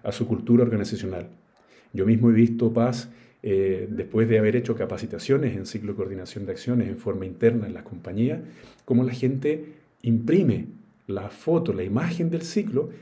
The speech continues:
la colocan en sus estaciones de trabajo y la van siguiendo cada vez que tienen que realizar un proceso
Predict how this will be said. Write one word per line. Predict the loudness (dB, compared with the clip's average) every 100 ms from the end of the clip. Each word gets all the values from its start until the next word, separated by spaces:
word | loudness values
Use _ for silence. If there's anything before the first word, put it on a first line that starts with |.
| -14
la | -6 -4
colocan | 2 2 4 2
en | 2
sus | 0 -4
estaciones | -4 -6 -4 -2
de | -4
trabajo | -2 -4 -4 -2 -2 -4 -18 -10
y | -6
la | -2
van | -2 -2
siguiendo | -2 0 2 2 0 -6 -14 -20 _ -4
cada | -2 2
vez | 0 0
que | -2
tienen | 0 0 -2
que | -4
realizar | -4 -6 -4 -2
un | -2
proceso | -2 -2 -4 -2 -6